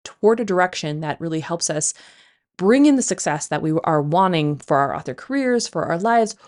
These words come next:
or just feeling in a place that brings us to more joy or more enthusiasm or more passion.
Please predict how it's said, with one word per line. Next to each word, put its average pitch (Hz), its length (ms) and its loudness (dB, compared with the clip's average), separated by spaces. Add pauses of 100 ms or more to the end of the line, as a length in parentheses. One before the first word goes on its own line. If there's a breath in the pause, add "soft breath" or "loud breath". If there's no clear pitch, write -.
(120 soft breath)
or 202 100 0
just 202 300 2
feeling 247 500 0 (600)
in 202 100 4
a 190 60 2
place 185 560 -2
that 165 220 -4
brings 202 300 -2
us 170 280 -2
to 160 420 -2
more 165 260 -2
joy 156 500 -4 (160)
or 175 120 2
more 175 240 2
enthusiasm 160 920 0
or 170 100 -4
more 165 180 -2
passion. - 560 -10